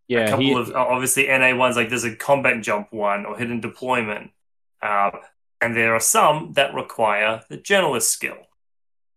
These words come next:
Speaker 1: Which, as we s-,
Speaker 2: Um,
Speaker 1: as, which, which is a really good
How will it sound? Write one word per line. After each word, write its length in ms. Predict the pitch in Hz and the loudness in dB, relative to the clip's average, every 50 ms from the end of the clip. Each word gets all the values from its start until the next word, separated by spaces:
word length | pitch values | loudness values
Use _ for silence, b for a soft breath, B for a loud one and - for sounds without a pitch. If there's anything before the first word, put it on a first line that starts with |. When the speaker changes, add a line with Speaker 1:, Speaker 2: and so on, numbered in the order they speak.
| _ _ _ _ _ _ _ _ _ - | _ _ _ _ _ _ _ _ _ -2
Speaker 1:
Which, 200 | 139 139 123 - | -2 0 2 2
as 140 | 143 139 - | 0 2 2
we 80 | 147 143 | 2 0
s-, 160 | 135 - - | 0 -2 -4
Speaker 2:
Um, 60 | - 139 | -4 -4
Speaker 1:
as, 120 | 131 120 | -4 0
which, 200 | 127 135 123 - - | -2 -2 -2 -2 -2
which 320 | 135 135 - - - - - | -2 -2 -2 -4 -10 -10 -4
is 220 | - 139 127 123 131 | -4 -4 -4 -4 -6
a 60 | 135 | -2
really 220 | 131 160 170 165 147 | 2 4 4 4 6
good 240 | 131 139 123 117 | 6 4 4 4